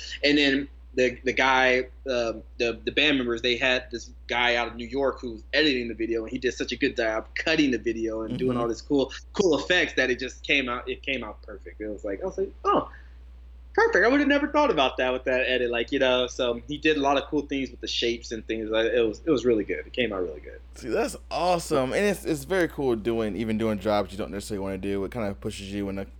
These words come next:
Speaker 2: a different sort of way, you know? So that's, that's awesome. That's cool. So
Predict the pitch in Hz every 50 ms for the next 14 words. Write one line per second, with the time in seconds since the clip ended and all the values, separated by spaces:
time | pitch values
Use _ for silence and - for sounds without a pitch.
0 | - - - 101 95 107 92 71 - - 113 98 92 95 98 95 92 95 95 95
1 | 98 104 110 - - 95 101 107 - - - 135 110 82 110 117 - - - -
2 | - - - - - - - - - - - - - - - - - - - 160
3 | - - - 277 208 110 107 - 165 160 156 156 151 147 147